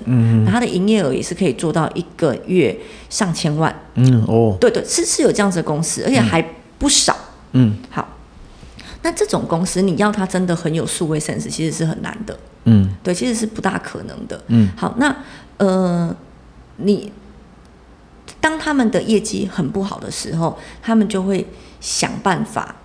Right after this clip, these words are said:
Speaker 2: 去，呃，熊康熊康去做，让他们业绩变好嘛。
Speaker 1: 嗯。
Speaker 2: 可当他们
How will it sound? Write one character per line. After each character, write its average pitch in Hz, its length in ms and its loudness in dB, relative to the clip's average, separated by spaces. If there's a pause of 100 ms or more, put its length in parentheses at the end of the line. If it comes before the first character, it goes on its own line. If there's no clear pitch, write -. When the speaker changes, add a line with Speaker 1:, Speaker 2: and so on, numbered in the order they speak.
Speaker 2:
去， 117 640 -6 (600)
呃， - 480 -6 (580)
熊 - 300 -2
康 175 200 0
熊 170 160 -4
康 165 180 0
去 180 160 -2
做， 175 460 2
让 175 160 0
他 175 80 0
们 160 100 -4
业 175 60 4
绩 170 140 -6
变 156 180 -2
好 - 180 -6
嘛。 - 160 -6
Speaker 1:
嗯。 113 300 8
Speaker 2:
可 104 60 8
当 104 120 8
他 92 120 -2
们 247 120 4